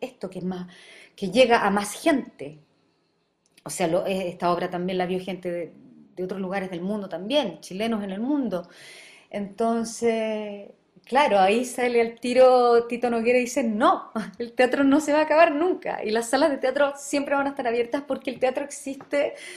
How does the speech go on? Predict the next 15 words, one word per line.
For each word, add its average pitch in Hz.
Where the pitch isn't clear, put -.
desde, 208
desde 262
toda 311
la 285
vida, 233
desde 226
las 240
pandemias, 254
las 240
guerras, 240
terremotos, 262
tsunamis, 247
hambrunas, 233
eh, 214
todo, 180